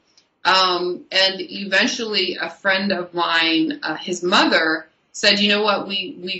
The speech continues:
grew up across the street from them." And one thing led to another, and I ended up meeting, um, the granddaughter of this woman.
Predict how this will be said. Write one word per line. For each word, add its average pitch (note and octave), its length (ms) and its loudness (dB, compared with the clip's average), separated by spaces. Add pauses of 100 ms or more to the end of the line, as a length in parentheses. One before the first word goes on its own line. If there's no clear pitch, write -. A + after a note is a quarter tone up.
grew F#3+ 180 -2
up - 60 -10
across E3+ 380 -4
the E3 60 -10
street - 420 -2
from F3 220 -4
them." D#3+ 460 0 (320)
And F3+ 300 2
one A3 240 2
thing G#3+ 180 -4
led F3+ 240 0
to F3+ 180 -4
another, E3+ 680 0 (880)
and F#3+ 140 2
I F3 80 6
ended F#3+ 340 -2
up F3 160 -2
meeting, F3 680 -4
um, D3+ 580 0 (360)
the F3 200 -6
granddaughter F3+ 680 2
of D3 180 -4
this D#3+ 240 -10
woman. D3+ 460 -4